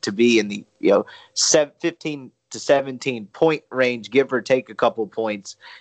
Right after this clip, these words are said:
And not only that, they're going to just have, they're, you have to play well on both ends as well. Like, they're gonna have to score pretty well. I mean, they're gonna have to score in that range, and then they're going to have to at least be competent enough defensively. I mean, I know they won the game by ten points,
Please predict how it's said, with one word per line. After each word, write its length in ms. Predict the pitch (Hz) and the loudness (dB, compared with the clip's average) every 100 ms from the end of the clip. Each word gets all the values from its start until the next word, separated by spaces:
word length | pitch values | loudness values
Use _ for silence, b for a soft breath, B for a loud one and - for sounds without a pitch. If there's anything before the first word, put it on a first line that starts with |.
| B - | B 0
And 140 | 147 | 2
not 180 | 165 202 | 4 2
only 240 | 208 147 | 0 -4
that, 220 | 123 156 | -6 -6
they're 120 | 147 131 | -6 -8
going 300 | 139 139 120 | -8 -10 -12
to 60 | |
just 160 | 117 117 | -14 -4
have, 140 | 131 - - | -4 -4 -2
they're, 220 | 143 127 - | 0 0 -2
you 120 | 147 | 0
have 100 | 151 | 0
to 100 | - | -2
play 220 | - 139 | -2 0
well 240 | 127 120 110 | 2 2 0
on 140 | 107 | -4
both 320 | 101 123 113 | 0 0 0
ends 240 | 127 117 101 | -2 -2 -2
as 140 | 98 | -2
well. 280 | 101 117 101 | 2 2 2
Like, 180 | 101 98 - - | -4 -6 -14 -4
they're 180 | 123 131 | 2 4
gonna 140 | 143 | 4
have 120 | 131 | 2
to 80 | - | -2
score 320 | - 151 156 | -10 -2 -2
pretty 220 | 147 143 127 | 0 -2 2
well. 200 | 127 123 | 2 4
I 100 | 131 | 2
mean, 80 | 131 | 2
they're 100 | 139 | 2
gonna 80 | 139 | 0
have 80 | |
to 80 | 127 | -2
score 300 | 110 - 185 | -6 0 2
in 80 | 175 | 2
that 180 | 147 - | 0 0
range, 440 | 127 123 117 - _ _ _ | -2 -4 -8 -16 _ _ _
and 120 | - 131 | -2 0
then 100 | 131 | 2
they're 120 | 127 | 2
going 240 | 131 135 | 2 2
to 60 | 120 | 2
have 200 | 127 - | 0 -2
to 80 | 117 | -6
at 80 | |
least 240 | 117 127 - | -6 -8 -8
be 100 | 113 | -8
competent 480 | - 139 135 120 117 | 0 0 0 -6 -8
enough 260 | 113 110 | -6 -6
defensively. 600 | - 98 113 101 95 101 | -8 -8 -8 -6 -8 -4
I 60 | 107 | -4
mean, 120 | 117 | 0
I 60 | 120 | 2
know 160 | 143 | 4
they 100 | 143 | 4
won 200 | 131 135 | 2 -4
the 80 | 123 | -6
game 240 | 113 123 117 | -2 -2 0
by 160 | 107 | -2
ten 260 | - 127 113 | 0 -2 -2
points, 520 | 139 151 127 107 - | 2 2 2 -4 -18